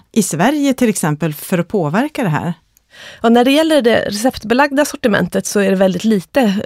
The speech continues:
Speaker 2: man som kund kan göra själv. Eh, för att när man kommer till kassan så, eh, finns någonting idag som heter generikautbytet. Och det gör att apoteken måste byta ut till det billigaste alternativet.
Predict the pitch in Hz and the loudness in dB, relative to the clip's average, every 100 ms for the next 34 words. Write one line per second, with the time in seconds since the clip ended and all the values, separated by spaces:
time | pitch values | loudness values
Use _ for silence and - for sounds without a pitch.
0 | - 190 185 - - 190 190 294 220 175 | -2 0 0 -2 -4 -2 0 2 2 0
1 | 185 170 147 180 - - 196 196 - - | 0 0 0 0 0 0 -2 -2 -6 -20
2 | - - _ 196 180 190 175 214 208 208 | -20 -20 _ 0 2 0 -2 -2 2 2
3 | 214 285 269 220 220 190 - 196 - 190 | 4 2 2 0 -2 -2 0 -2 0 0
4 | 170 - - 190 185 - 196 190 185 175 | 0 -6 -4 0 0 0 -2 -2 -2 -2
5 | 185 170 175 185 170 180 196 208 175 185 | -2 -2 -2 -4 -4 -2 2 2 2 0
6 | 180 208 277 285 - - - 190 240 202 | -4 -2 -2 -2 -6 -6 -6 0 4 4
7 | 185 185 - - - - - - 196 208 | 4 0 -4 -18 -18 -18 -16 -8 -6 -2
8 | 180 165 190 208 - 220 302 - - 180 | -2 0 0 0 0 -4 -2 -2 -2 -2
9 | - 180 180 226 185 180 - 180 - 196 | -2 -4 0 0 0 -2 -2 -4 -2 -2
10 | - 285 - 202 - | 0 -2 -2 -4 -6